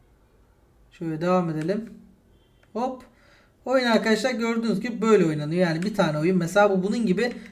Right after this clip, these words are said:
bir, hepsi tarayıcı oyunu arkadaşlar. C S G O hariç. Onu söylemek gerek-, gerekirse sizlere. Bir tek C S G O indirilebilen bir oyun. O da Steam'den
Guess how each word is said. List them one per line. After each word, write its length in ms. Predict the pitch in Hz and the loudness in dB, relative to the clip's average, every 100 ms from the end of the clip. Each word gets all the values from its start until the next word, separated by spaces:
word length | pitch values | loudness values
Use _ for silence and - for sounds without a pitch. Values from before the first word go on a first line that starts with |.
| - | -6
bir, 260 | 277 - 202 | -2 0 2
hepsi 320 | 320 - 277 | 0 0 2
tarayıcı 400 | 262 254 247 254 | 4 4 0 0
oyunu 160 | 233 | 4
arkadaşlar. 380 | 196 190 196 262 | 4 4 0 0
C 300 | 262 - 214 | -4 0 0
S 100 | 214 | 0
G 60 | 226 | 2
O 160 | 214 165 | 4 4
hariç. 500 | 147 185 - - - - _ _ _ 175 | 2 -2 -6 -14 -18 -20 _ _ _ -6
Onu 180 | 180 | -4
söylemek 500 | 185 190 190 190 196 | 2 6 8 6 4
gerek-, 360 | 185 160 151 165 | 2 0 -2 -4
gerekirse 460 | 170 175 180 185 151 | 0 0 -2 -6 -8
sizlere. 460 | - 143 160 220 - - - - | -10 -8 -6 -6 -8 -16 -20 -10
Bir 80 | 202 | -6
tek 160 | 254 | -6
C 280 | - 233 226 | -6 -2 -2
S 100 | 226 | -2
G 100 | 240 | -2
O 120 | 247 | 0
indirilebilen 720 | 202 190 180 175 156 156 147 | 2 4 4 4 0 0 0
bir 60 | 160 | 0
oyun. 140 | 240 | 0
O 140 | 269 247 | 0 -2
da 60 | |
Steam'den 460 | 233 - 240 233 247 | -8 -8 -8 -4 -6